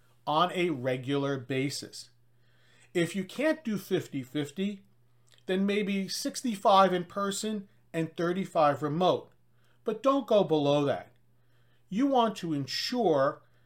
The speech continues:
that it is just important to hear from those who are remote as it is from those in the room. Tip number four,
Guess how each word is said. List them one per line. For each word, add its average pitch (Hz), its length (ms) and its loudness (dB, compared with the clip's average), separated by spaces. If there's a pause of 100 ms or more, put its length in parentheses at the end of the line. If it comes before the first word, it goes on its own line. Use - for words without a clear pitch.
(260)
that 151 180 6
it 143 100 -2
is 131 180 -10
just 226 380 2
important 196 380 -2
to 175 100 -8
hear 165 240 -2
from 147 220 -6
those 165 400 2
who 147 160 0
are 131 160 4
remote 165 640 4 (760)
as 139 220 0
it 135 100 -4
is 151 240 2
from 151 220 -8
those 131 480 -4
in 123 160 -6
the 120 80 -6
room. 117 380 -8 (2500)
Tip 160 240 -4
number 143 220 -2
four, 180 460 2